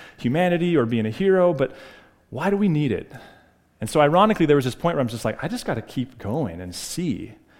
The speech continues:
What I wanna show you is what happens when you keep going. Verse, chapter sixteen, "The Pharisees and Sadducees came, and to test Jesus, they asked him to show them a, a sign from heaven." Question.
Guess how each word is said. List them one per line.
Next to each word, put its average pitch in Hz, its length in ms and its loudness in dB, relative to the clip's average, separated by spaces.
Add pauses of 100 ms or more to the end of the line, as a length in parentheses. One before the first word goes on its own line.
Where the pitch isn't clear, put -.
(960)
What 113 100 -4
I 120 60 0
wanna 151 140 0
show 175 220 2
you 143 120 6
is 117 80 2
what 127 120 2
happens 156 360 0
when 131 100 0
you 123 80 0
keep 131 240 -6
going. 120 280 0
Verse, 131 220 -2
chapter 147 320 0
sixteen, 120 640 -4 (380)
"The 117 80 -4
Pharisees 202 540 0
and 180 100 0
Sadducees 135 640 -2 (440)
came, 160 640 -4 (800)
and 135 100 0
to 139 60 2
test - 480 0
Jesus, 135 680 -4 (760)
they 123 120 2
asked 180 280 0
him 127 220 0
to 135 140 -8
show 104 240 -2
them 107 160 -2
a, 127 60 -4 (220)
a 120 80 -8
sign 104 420 -4
from 117 180 -6
heaven." 120 420 -6 (1120)
Question. 107 480 -2